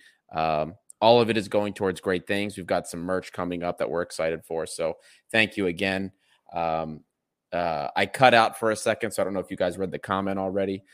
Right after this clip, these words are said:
Uh, Ramon, "Γύρνα πίσω y eso telefona." Oh my goodness.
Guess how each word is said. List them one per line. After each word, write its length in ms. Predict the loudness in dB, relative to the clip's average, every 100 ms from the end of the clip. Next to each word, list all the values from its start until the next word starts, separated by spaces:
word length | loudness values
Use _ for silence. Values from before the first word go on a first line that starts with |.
| _ -6
Uh, 220 | 0 0
Ramon, 580 | 2 0 0 0 0 0 -4
"Γύρνα 420 | 0 2 2 0
πίσω 460 | -2 -2 0 0 -2 _ _
y 120 | 0
eso 220 | 2 2 0
telefona." 640 | 0 0 0 -2 -2 -6 -8
Oh 180 | -2 -2
my 180 | -2 -4
goodness. 540 | -4 -6 -6 -10 -12